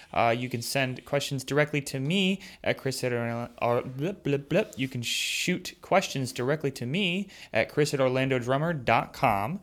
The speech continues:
Uh, or on the forums and members area of orlando dermer dot com.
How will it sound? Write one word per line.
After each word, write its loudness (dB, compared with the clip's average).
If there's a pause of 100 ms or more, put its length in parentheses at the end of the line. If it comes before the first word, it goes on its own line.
(380)
Uh, 6
or 6
on 4
the 2
forums 4
and 2
members 2
area 6
of 6
orlando 2
dermer 2
dot 4
com. 0